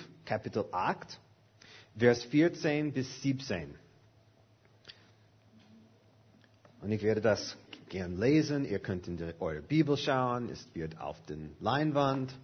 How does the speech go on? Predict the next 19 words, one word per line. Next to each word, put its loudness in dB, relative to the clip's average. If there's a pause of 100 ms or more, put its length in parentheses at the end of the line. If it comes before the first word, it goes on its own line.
(120)
produziert. -6
Es -14
ist -20 (260)
so 4
viele 2
Möglichkeiten. 0
Hä? -2 (640)
Es 0
sagt, 6 (480)
Vers 6
vierzehn, 4 (140)
"Alle, 8
die 2
sich -2
vom -2
Geist 4
Gottes 0
regieren 6
lassen, -2